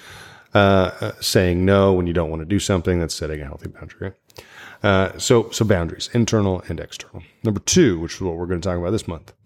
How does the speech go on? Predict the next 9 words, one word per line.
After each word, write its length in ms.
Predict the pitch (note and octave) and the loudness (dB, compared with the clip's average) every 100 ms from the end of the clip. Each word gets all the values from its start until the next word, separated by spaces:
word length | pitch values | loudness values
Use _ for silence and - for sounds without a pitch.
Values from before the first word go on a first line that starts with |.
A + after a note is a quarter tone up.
| _ - _ _ G2+ | _ -20 _ _ -4
deep, 360 | G#2+ C3+ D#3 - - _ _ _ - | 0 0 0 -8 -18 _ _ _ -12
meaningful 920 | G2 G#2 A2 A2 A2 G#2 G#2+ G2+ G2 | -4 2 4 4 2 0 2 2 4
relationships 1080 | F#2+ F2+ F2 E2 F2 D2+ F2 D#2+ - - - _ _ _ _ _ _ _ | 2 2 2 -2 -6 -6 -4 -4 -6 -14 -16 _ _ _ _ _ _ _
built 260 | F#2 D#2 - | -4 -4 -4
on 120 | C#2 | -10
trust. 560 | - - - - - - _ _ _ _ _ _ _ _ _ | -8 -10 -8 -10 -12 -18 _ _ _ _ _ _ _ _ _
Deep, 320 | - G#2 - - _ _ _ _ _ _ _ _ | 2 2 2 -8 _ _ _ _ _ _ _ _
meaningful 1040 | F2+ F#2+ F#2+ F#2 F2+ - F#2 F2+ F2 D#2+ _ _ _ _ _ | -2 2 4 4 2 0 0 2 2 -2 _ _ _ _ _
relationships 1160 | - E2 D#2+ D#2 - D#2 - D#2+ - - - | 0 2 4 2 0 -4 0 0 0 -4 -6